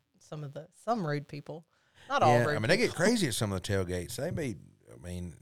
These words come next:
Speaker 2: some of the Eagles tailgates, they get a little scrappy, don't they? I mean, it, yeah, it gets a little wild.
Speaker 1: Philadelphia can be
Speaker 2: They
Speaker 1: they
Speaker 2: like
Speaker 1: can be
Speaker 2: those cheesesteaks.
Speaker 1: they can be angry, some of 'em,
Speaker 2: I like
Speaker 1: but
Speaker 2: those
Speaker 1: not all of
Speaker 2: cheesesteaks,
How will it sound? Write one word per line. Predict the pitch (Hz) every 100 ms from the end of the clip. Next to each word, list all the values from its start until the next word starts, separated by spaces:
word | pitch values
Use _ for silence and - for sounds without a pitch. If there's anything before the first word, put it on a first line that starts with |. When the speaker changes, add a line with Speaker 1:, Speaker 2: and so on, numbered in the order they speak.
| -
Speaker 2:
some | 131 135
of |
the | 120
Eagles | 165 143
tailgates, | - 123 120 117 104
they | 131
get | 175
a | 123
little |
scrappy, | 98 - 151 175 113
don't | 98 107 147
they? | 147 131 _ _ _ _ _ 80
I |
mean, | 82 95
it, | 120 - _ _ _ - _ _ _ _ _
yeah, | 104
it | 110
gets | 160 170
a | 143
little | 117
wild. | 104 123 120 95 - - -
Speaker 1:
Philadelphia | 226 208 135 208 - 131 131
can | - 139
be | 135 139 135 131 - - _ _ _ _ _ _ _ _ _ _ _ -
Speaker 2:
They | 117
Speaker 1:
they |
Speaker 2:
like | 127
Speaker 1:
can | 139
be | 151
Speaker 2:
those | 151
cheesesteaks. | - 151 131 - 107
Speaker 1:
they | 208
can | 269 247 196
be | 180
angry, | 156 180 185 156 143 139 180 175 -
some | - 196 180
of | 151
'em, | 143 160 175 -
Speaker 2:
I | -
like | 170 151
Speaker 1:
but |
Speaker 2:
those | 151
Speaker 1:
not | 208 165
all | 147 147
of |
Speaker 2:
cheesesteaks, | 139